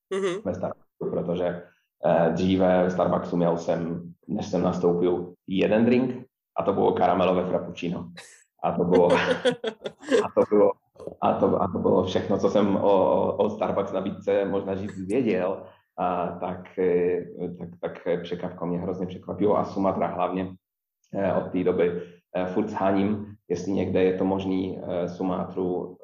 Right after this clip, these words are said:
Speaker 2: eh, Siborong Borong nebo Sumatru Lake Toba. Povedlo mi se to jednou,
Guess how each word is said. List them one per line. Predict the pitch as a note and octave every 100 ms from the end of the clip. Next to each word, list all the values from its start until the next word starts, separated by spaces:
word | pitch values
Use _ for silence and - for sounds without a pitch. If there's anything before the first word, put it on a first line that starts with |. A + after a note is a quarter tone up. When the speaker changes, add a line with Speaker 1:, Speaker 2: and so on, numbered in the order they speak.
| F2
Speaker 2:
eh, | E2+
Siborong | F2 A2 G#2+ G#2 G2
Borong | F#2+ F#2+ F#2+
nebo | F2+ F#2
Sumatru | - F2+ F2 F2+
Lake | F2 E2+
Toba. | F2 F2+ F#2 A2+ - - _
Povedlo | F#2+ F#2 G2
mi | G2
se | G2 F#2+ F#2
to | F#2
jednou, | F2 F2 G2 A2 F#2+ E2+ -